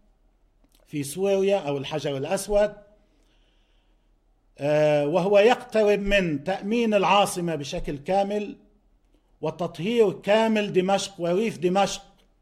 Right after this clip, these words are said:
من وجود هذه الجماعات التي أنفقت عليها مئات ملايين الدولارات لتهديد العاصمة ولإسقاط الدولة والحكومة. ونحن نقترب من هذا الانتصار الكبير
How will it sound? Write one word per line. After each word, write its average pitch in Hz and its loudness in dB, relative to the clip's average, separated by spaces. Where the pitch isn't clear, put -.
من 165 -6
وجود 165 -2
هذه 185 0
الجماعات 170 -2
التي 208 -2
أنفقت 208 -4
عليها 202 0
مئات 247 0
ملايين 196 2
الدولارات 175 -4
لتهديد 165 -2
العاصمة 165 -4
ولإسقاط 151 -6
الدولة 151 -4
والحكومة. 202 -10
ونحن 151 -6
نقترب 160 -4
من 139 -2
هذا 151 -4
الانتصار 139 -6
الكبير 180 -6